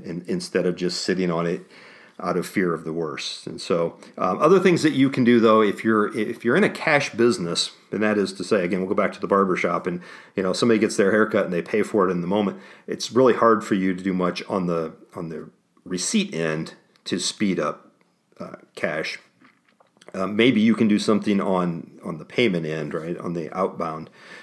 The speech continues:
portion of this, and, and talk to your vendors and, and, you know, try to slow down the outgo of cash. Um,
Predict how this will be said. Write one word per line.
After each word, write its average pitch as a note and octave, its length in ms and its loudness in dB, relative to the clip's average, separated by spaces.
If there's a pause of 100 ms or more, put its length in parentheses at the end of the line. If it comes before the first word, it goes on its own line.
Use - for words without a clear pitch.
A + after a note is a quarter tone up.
(240)
portion F#2+ 300 0
of F2 60 -2
this, E2 160 -4
and, F2 140 -4
and D#2 460 -8 (400)
talk G#2 300 -2
to G2+ 100 -2
your F2 280 2
vendors F2 580 -2
and, D#2+ 240 -10 (280)
and, E2 240 -16 (280)
you - 60 -12
know, D#2+ 60 -14
try F2 200 -6
to D#2+ 80 -8
slow F#2+ 420 0
down F#2 520 -2 (260)
the F2 180 -6
outgo A#2 680 0 (300)
of A#2 160 -2
cash. C3+ 460 0 (480)
Um, F2 400 -10